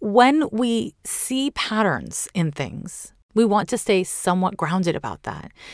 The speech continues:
to make sure that we're not creating patterns that simply don't exist because we want to see things as connected. But instead, as we start to see things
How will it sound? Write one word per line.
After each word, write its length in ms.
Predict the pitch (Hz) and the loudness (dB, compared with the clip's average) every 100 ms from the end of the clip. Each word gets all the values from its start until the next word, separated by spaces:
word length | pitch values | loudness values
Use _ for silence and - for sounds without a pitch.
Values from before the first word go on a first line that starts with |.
| - | -8
to 100 | - | 0
make 180 | 208 190 | 2 2
sure 200 | - 190 - | 0 0 6
that 180 | 233 | 8
we're 120 | 214 262 | 10 8
not 180 | 262 | 6
creating 360 | - 254 240 220 | 4 2 4 4
patterns 380 | - 240 247 220 | 2 2 2 2
that 120 | - | 0
simply 280 | - 214 208 | 0 2 4
don't 240 | 185 180 | 4 2
exist 540 | 165 160 180 208 - - | 0 0 4 4 2 -4
because 260 | 175 175 | -2 0
we 100 | 180 | 0
want 300 | 170 175 170 | 2 2 0
to 100 | - | -2
see 380 | 165 - 180 175 | -4 -2 0 -2
things 340 | - 151 147 - | 0 -2 -2 -4
as 200 | 147 - | -6 -6
connected. 800 | - 143 135 143 - 87 - - - - _ | -6 -4 -4 -6 -10 -12 -14 -20 -20 -20 _
But 120 | - 185 | 2 4
instead, 760 | 180 180 - 330 294 156 160 - | 2 0 0 4 4 2 0 -2
as 200 | 156 156 | -2 0
we 80 | 170 | -2
start 340 | - 170 165 | 0 0 0
to 80 | - | -2
see 180 | - 185 | -4 -4
things 420 | - 156 147 151 | -2 -2 0 -2